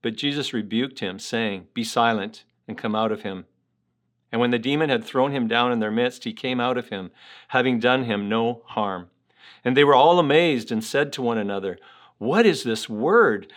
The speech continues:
For with authority and power he commands the unclean spirits, and they come out.'" Word of Jesus, who he is, what he is doing, goes viral. Soon we read of a, of a second miracle.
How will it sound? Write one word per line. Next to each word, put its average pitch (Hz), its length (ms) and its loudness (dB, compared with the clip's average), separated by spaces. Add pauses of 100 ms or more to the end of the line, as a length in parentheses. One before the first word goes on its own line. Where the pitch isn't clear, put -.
(180)
For 139 140 2
with 139 160 0
authority 180 760 4
and 117 240 -4
power 170 520 4
he 123 160 -2
commands 139 560 0
the 123 80 -2
unclean 135 420 -2
spirits, - 680 -6 (360)
and 101 140 -8
they 101 160 -4
come 101 240 -8
out.'" 98 300 -8 (1000)
Word 135 320 6
of 113 220 -2
Jesus, 113 520 -2
who 131 180 -2
he 113 200 2
is, 110 240 0
what 113 360 0
he 113 180 -2
is 101 160 -6
doing, 107 460 -6 (260)
goes 113 300 0
viral. 101 580 -2 (640)
Soon 131 300 2
we 113 80 2
read 117 320 0
of 98 80 -2
a, 101 80 -2 (380)
of 104 100 -4
a 107 60 -6
second 117 360 -2
miracle. 110 540 -4